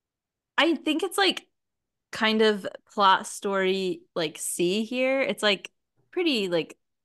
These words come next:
under-, underlying, but I think it's, like, just so sweet to see, like,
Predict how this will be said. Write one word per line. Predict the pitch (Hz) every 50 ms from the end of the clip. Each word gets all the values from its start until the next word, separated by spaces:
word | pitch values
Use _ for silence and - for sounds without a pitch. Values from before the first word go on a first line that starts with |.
| _ _ _ _ _ _ _ _ _ _ _ _ _ _ _ _ _ _ _ _
under-, | - 208 202 202 185 185 180 175 - - -
underlying, | 208 214 208 190 185 180 175 165 160 160 170 180 208 226 233 233
but | 240 226
I | 220 226 226
think | 226 220 254 247
it's, | 294 277 -
like, | 269 285 233 214
just | 233 233 233 - -
so | 220 214 214 214 208
sweet | 208 - - - - 185 190 185 202 214 - _
to | - 233 226
see, | - - - 208 208 208 208
like, | 196 190 170 160 160 -